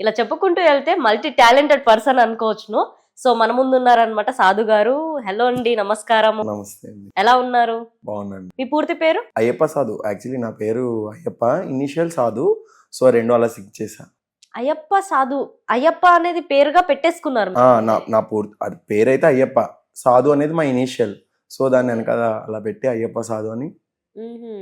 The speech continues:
Speaker 2: ప్రొఫైల్ అలా క్రియేట్ చేశా.
Speaker 1: ఓకే, నేను ఇంకా ఒరిజినల్ నేమ్ ఉందేమో అనుకున్నాను.
Speaker 2: అదే నా, నా ఒరిజినల్ నేమ్ అయ్యప్ప.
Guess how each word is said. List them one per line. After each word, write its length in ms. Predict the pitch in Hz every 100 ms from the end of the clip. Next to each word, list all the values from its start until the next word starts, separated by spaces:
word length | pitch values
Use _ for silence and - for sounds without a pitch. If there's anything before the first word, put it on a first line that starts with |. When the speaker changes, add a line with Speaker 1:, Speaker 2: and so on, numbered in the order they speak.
| 180
Speaker 2:
ప్రొఫైల్ 420 | - 107 - 113
అలా 140 | 107 104 101 - _ _
క్రియేట్ 260 | 110 110 90
చేశా. 300 | 98 - - - _ _ -
Speaker 1:
ఓకే, 260 | 214 208 202 196 _ _
నేను 120 | 214 254
ఇంకా 200 | 240 277
ఒరిజినల్ 440 | 220 220 254 285
నేమ్ 240 | 226 247
ఉందేమో 360 | 269 254 269 269
అనుకున్నాను. 500 | 233 220 226 220 202
Speaker 2:
అదే 200 | 123 165
నా, 240 | 190 151
నా 140 | 117 113
ఒరిజినల్ 380 | 107 104 123 165
నేమ్ 160 | 185
అయ్యప్ప. 300 | 175 139 139